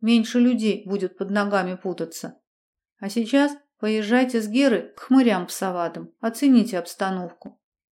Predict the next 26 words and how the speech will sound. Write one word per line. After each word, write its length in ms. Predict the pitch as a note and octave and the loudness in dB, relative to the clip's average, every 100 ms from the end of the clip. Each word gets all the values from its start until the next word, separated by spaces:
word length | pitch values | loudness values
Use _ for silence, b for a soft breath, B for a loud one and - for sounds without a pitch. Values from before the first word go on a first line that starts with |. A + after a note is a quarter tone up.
| _ _ _ _ _ _ _ | _ _ _ _ _ _ _
Под 140 | B3 | -4
ворчание 600 | G3 G#3 G#3 C4 C4+ A#3+ | 2 2 2 2 4 4
Никанора 640 | G#3 G3+ G3 G3+ G#3+ G#3 F#3+ | 4 0 0 0 2 0 -2
о 60 | |
том, 380 | F#3+ A#3+ C4 B3+ | 2 4 4 0
что 180 | - G3 | -10 -8
дедушку 500 | F#3 A3+ G3 - - | 0 0 0 -6 -8
не 160 | G3 F#3 | -6 -4
берегут, 600 | F#3+ F#3 F3+ G3+ C4+ - _ _ | -4 -4 -2 0 0 -2 _ _
дедушку 460 | - A3+ A#3 G3+ - | -2 2 2 0 -6
совсем 420 | G3 F#3 - G3 | -4 -4 -2 -6
заездили, 880 | F3+ F3 F3 A#3 B3 A#3 B3 B3+ _ | -4 -4 2 2 2 2 0 -2 _
а 100 | F#3+ | -12
старость 460 | F#3 - B3+ G3+ - | -4 2 4 2 -2
надо 260 | F3+ F3 | -4 -4
уважать, 600 | E3+ E3 E3 E3+ A3 C4+ - _ _ _ _ | -6 -4 -2 2 2 2 -2 _ _ _ _
Феликс 520 | _ - A3 B3 B3+ | _ -2 2 2 0
принялся 560 | - G3 F#3+ F#3+ - G3+ | -4 -4 -4 -6 0 0
собирать 480 | G3+ F#3 F#3 F#3+ F3+ | 0 -2 0 0 0
со 100 | - | -6
стола 400 | - F#3+ F3+ F3 | -6 -4 -4 -2
вещи 400 | F#3 B3 C4+ - | 2 2 2 -6
и 180 | C4 G3 | -10 -14
складывать 580 | - F#3+ F#3+ G3+ G3+ | -8 -2 -2 -2 -8
в 80 | G3+ | -6
пакет. 520 | - G3 G3+ E3+ - | -2 -2 -4 -8 -8